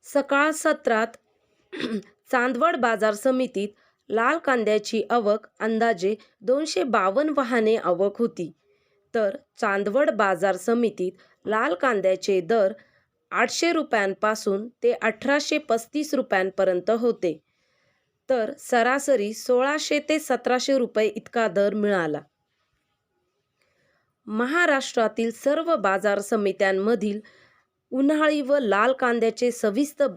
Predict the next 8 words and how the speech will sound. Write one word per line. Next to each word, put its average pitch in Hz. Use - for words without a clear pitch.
सविस्तर 285
बाजारभाव 190
थोड्याच 294
वेळात 220
आपल्या 226
WhatsApp 214
ग्रुपवर 208
येतील. 240